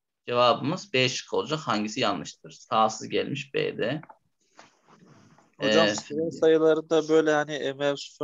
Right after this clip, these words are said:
Speaker 2: önde geçip de sayılar sonra geldiği zaman da her iki taraf uygunluk mu gösterecek?
Speaker 1: Evet, uyuyor hocam. Uyuyor.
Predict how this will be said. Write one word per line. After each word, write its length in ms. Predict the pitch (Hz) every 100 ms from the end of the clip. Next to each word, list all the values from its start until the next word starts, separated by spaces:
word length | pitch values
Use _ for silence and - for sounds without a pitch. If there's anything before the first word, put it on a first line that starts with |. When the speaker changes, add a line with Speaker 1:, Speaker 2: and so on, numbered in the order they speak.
| 143
Speaker 2:
önde 140 | 151
geçip 460 | 147 147 - 151 -
de 100 | 139
sayılar 420 | - 139 139 143
sonra 300 | - 139 147
geldiği 360 | 147 143 160 160
zaman 340 | 151 143 151
da 80 | 165
her 120 | 160
iki 180 | 160 -
taraf 280 | 156 175 175
uygunluk 640 | 147 147 165 170 180 185 170
mu 100 | 151
gösterecek? 580 | 131 - 117 117 110 - _ _ _ - - _ -
Speaker 1:
Evet, 240 | 156 120 143
uyuyor 260 | 151 147
hocam. 340 | 95 98 - -
Uyuyor. 280 | 135 107